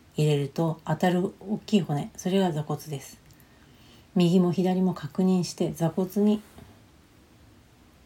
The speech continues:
座骨にこう、まっすぐ自分の体が乗っているという状態で座ります。あぐらかいてる人も同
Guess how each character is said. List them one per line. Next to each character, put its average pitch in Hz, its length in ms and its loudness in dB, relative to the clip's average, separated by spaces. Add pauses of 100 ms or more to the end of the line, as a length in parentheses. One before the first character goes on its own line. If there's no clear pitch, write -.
(500)
座 180 140 0
骨 208 320 0
に 202 140 2
こ 185 180 -2
う、 175 40 -2
ま 175 140 0
っ - 20 0
す 202 200 -4
ぐ 196 60 6
自 175 180 0
分 170 100 0
の 170 100 0
体 175 300 -2
が 190 80 0
乗 165 140 0
っ 156 40 -4
て - 200 -4
い 156 100 0
る 156 220 -4
と 190 100 -4
い 180 160 -2
う 170 40 0
状 175 180 -4
態 180 180 -4
で 220 220 0 (920)
座 156 220 -4
り 139 80 -4
ま 131 180 -10
す。 - 240 -20 (540)
あ 185 140 2
ぐ 175 80 2
ら 180 140 2
か 180 120 0
い 165 100 0
て 165 120 -4
る 175 220 -4 (1200)
人 - 240 0
も 247 240 4
同 170 60 -4